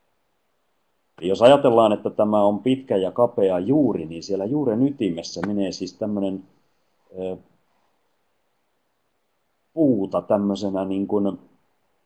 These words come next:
tähdenmuotoisena tötterönä siellä juuren sisällä. Ja sitten näiden puuhaarojen välissä kulkee nilaa, tuollaisena pitkinä ja kapeina nilamössöjonoina.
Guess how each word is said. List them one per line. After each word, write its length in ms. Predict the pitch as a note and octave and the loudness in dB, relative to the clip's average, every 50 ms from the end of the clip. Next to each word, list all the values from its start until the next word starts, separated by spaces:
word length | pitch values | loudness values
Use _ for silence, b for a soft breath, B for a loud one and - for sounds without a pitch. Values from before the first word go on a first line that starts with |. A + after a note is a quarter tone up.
| _ _ _ _ _ _ _ - | _ _ _ _ _ _ _ -6
tähdenmuotoisena 1300 | C3 C3+ C#3 C3+ A2+ G#2 F#2+ F#2 F#2 F#2 F#2 F2+ F2 F2+ F#2+ F2 - - F#2+ F2+ G2 F#2+ F#2 F#2+ F2+ - - - _ _ _ _ _ _ _ _ _ _ _ _ _ _ _ _ _ _ _ _ _ _ - | -4 -2 0 0 0 0 0 -2 -4 -4 -4 -4 -4 -4 -6 -6 -6 -4 -4 -2 -2 -2 -2 -2 -4 -6 -12 -20 _ _ _ _ _ _ _ _ _ _ _ _ _ _ _ _ _ _ _ _ _ _ -4
tötterönä 800 | C3+ C3 C3 - - _ _ - F#2 E2+ E2 D#2 D2+ D2+ C#2+ D2 | -2 -2 -2 -4 -14 _ _ -6 -4 -4 -4 -6 -6 -6 -8 -8
siellä 280 | - - E2+ D#2+ E2 E2+ | -8 -8 -6 -4 -4 -4
juuren 520 | F2+ F2+ F2+ E2+ D#2+ D#2+ D#2 D#2 D#2 C#2+ | -2 -2 -4 -4 -4 -6 -8 -10 -12 -14
sisällä. 600 | - - - F#2+ F2 - D#2+ D2+ C#2 C2+ C2 C2+ - - _ _ _ _ _ _ _ _ _ _ _ _ _ _ _ _ _ _ _ _ _ | -16 -12 -10 -10 -8 -6 -6 -6 -8 -8 -10 -12 -14 -16 _ _ _ _ _ _ _ _ _ _ _ _ _ _ _ _ _ _ _ _ _
Ja 60 | G2 | -4
sitten 320 | G#2+ E3 E3+ - - C3+ B2+ | -2 -2 0 2 2 4 4
näiden 380 | B2+ B2 A#2+ B2 A#2+ - - - | 4 4 6 6 4 2 2 2
puuhaarojen 1900 | D#3 E3+ D#3+ D3 B2+ G#2+ G2 - - _ _ _ _ _ _ _ _ _ _ - - - B2+ C#3 C3+ B2 A#2 G#2+ G2+ F#2+ F#2 F2+ F2 E2 E2+ E2+ E2 D#2 - - _ _ _ _ _ _ _ _ _ _ _ _ _ _ _ A2 | 4 4 6 6 4 2 0 -2 -6 _ _ _ _ _ _ _ _ _ _ -8 -2 2 4 8 8 8 8 8 4 2 2 0 -2 -2 -4 -8 -10 -12 -14 -18 _ _ _ _ _ _ _ _ _ _ _ _ _ _ _ 0
välissä 480 | C#3 D#3 E3 D3+ B2 - - - F#2+ | 2 4 4 4 2 0 -2 -4 -6
kulkee 500 | - - F2+ F2+ F2+ F2 - G#2 G2+ G2+ | -6 -4 -4 -6 -6 -4 -2 0 0 2
nilaa, 600 | G#2+ A#2+ D3 F3 F3 D3+ A#2 F2+ D#2 C#2 C2+ C2 | 2 2 2 2 2 2 2 2 2 0 -2 -4
tuollaisena 420 | - - D#2+ E2+ D#2+ - G2 G2 F2+ | -6 -8 -8 -10 -8 -6 -6 -6 -6
pitkinä 500 | - D#3 E3 E3 D#3+ - B2+ A2 G2 F#2 | -4 -4 -4 -4 -4 -4 -4 -2 -2 -2
ja 100 | G2 F#2+ | -4 -4
kapeina 640 | - - A2+ G#2+ - - G2+ F2+ E2+ E2 E2+ E2 | -2 0 -2 -2 -2 -2 -4 -2 -2 -4 -6 -6
nilamössöjonoina. 2750 | E2+ F#2 G#2 A2 G2+ F#2 E2+ E2 E2 E2 E2 E2+ - - - - - - E2 D#2+ D2 - _ _ _ _ _ _ _ _ _ _ _ _ _ _ _ E2+ G#2 G#2 G2 E2+ D2+ C#2 C#2+ C#2 C2+ C#2 D2 C#2+ C#2 - - - | -4 -4 -2 0 2 2 0 0 -2 -8 -12 -12 -14 -14 -14 -14 -12 -12 -10 -12 -12 -14 _ _ _ _ _ _ _ _ _ _ _ _ _ _ _ -2 0 0 0 0 -2 -6 -8 -10 -10 -10 -10 -10 -10 -10 -12 -16